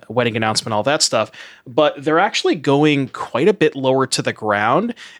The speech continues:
and playing Spyglass Siren, Fairy Dream Thief, Subterranean Schooner, Deep Cavern Bat, Fairy Mastermind. And I think the reason for that is, as we talked about, again, with Domain, you kind of need to apply some amount of early pressure, because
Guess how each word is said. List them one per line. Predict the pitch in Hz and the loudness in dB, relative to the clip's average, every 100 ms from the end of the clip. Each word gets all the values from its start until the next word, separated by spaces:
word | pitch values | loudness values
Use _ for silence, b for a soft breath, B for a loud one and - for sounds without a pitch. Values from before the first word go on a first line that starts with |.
| - | -6
and | 127 - | -6 -2
playing | 139 131 127 120 113 - | 0 2 0 -2 -6 -2
Spyglass | - - 127 139 151 151 - | -2 0 0 0 0 2 2
Siren, | - 143 143 143 143 - | 2 2 2 0 0 -4
Fairy | - 127 123 135 | -8 -6 -4 -4
Dream | 127 127 127 117 | -4 -2 -2 -4
Thief, | - 120 120 - - | -2 0 0 -4 -8
Subterranean | - - 147 - 143 139 131 | -2 0 0 -2 0 2 2
Schooner, | - - 123 120 113 | 0 -2 0 0 0
Deep | 127 117 | -4 -4
Cavern | 131 113 113 | -2 -2 -4
Bat, | 107 117 113 | -2 -2 -2
Fairy | - 120 110 | -2 -2 0
Mastermind. | 110 110 - 139 147 175 - | -2 -2 0 0 2 0 -2
And | 151 147 | -2 0
I | |
think | 151 233 - | 0 -2 -2
the | |
reason | 120 120 123 147 | -2 -2 -2 -2
for | 160 | 0
that | 160 170 175 143 | 2 2 0 0
is, | 135 127 117 - b b | 0 2 -2 -6 b b
as | 143 131 | -4 -4
we | 139 | -2
talked | 135 127 127 | -2 -2 -2
about, | 131 - | -2 -2
again, | 120 175 135 | 0 0 0
with | 123 - | -2 -4
Domain, | 123 117 156 131 117 | -2 0 0 0 -2
you | 120 131 | -4 -6
kind | - 151 | -2 0
of | 151 120 | 0 -2
need | 131 127 | -4 -4
to | 160 - | -4 -4
apply | 120 - 127 | -6 -2 0
some | 123 - 143 143 | 2 2 2 0
amount | 127 120 | 0 -2
of | 104 | -4
early | 123 110 | -6 -6
pressure, | - 113 - 160 - B B | -4 0 2 2 0 B B
because | 139 127 135 123 | -4 0 0 0